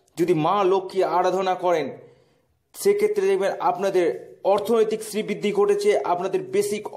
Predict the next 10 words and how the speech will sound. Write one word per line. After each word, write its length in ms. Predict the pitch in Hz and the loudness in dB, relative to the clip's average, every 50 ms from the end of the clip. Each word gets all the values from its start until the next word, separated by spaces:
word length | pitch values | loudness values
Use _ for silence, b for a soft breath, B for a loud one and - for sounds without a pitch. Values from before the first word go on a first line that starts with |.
| 170 190 | -2 -2
অর্থ 180 | - - - 190 165 143 - - - - - - _ _ _ _ _ _ _ _ - | -2 -2 0 0 0 0 -2 -4 -8 -18 -20 -20 _ _ _ _ _ _ _ _ -4
অবশ্যই 420 | 156 160 170 170 - - 208 185 170 175 | -2 -2 -2 -2 0 2 2 4 4 2
আসবে 240 | 165 151 - 175 180 175 180 B B B B - 165 | 0 0 0 0 0 0 -2 B B B B -2 -2
এবং 120 | 160 180 180 - 165 180 | 0 0 0 0 -2 -2
আপনারা 300 | 180 190 202 185 175 151 - - - - - _ - 123 - - | -2 -2 0 0 0 0 0 -4 -8 -18 -20 _ -20 -20 -10 -6
ধনপ্রাপ্তি 680 | 131 - 208 214 208 208 202 196 202 - - - 165 139 - - - - - 156 | -2 -2 0 0 0 0 -2 -2 -4 -4 -6 -4 -4 -4 -6 -12 -16 -8 -6 -6
আপনাদের 280 | 160 160 175 165 170 156 151 | -4 -4 -2 -2 -2 0 0
জীবনে, 300 | 180 165 180 175 170 175 165 - - B B B B B - | 0 0 2 2 0 0 -2 -4 -8 B B B B B -6
অর্থাৎ 180 | - 151 165 - - | -4 -4 -2 -2 0
দু 60 | 165 | 2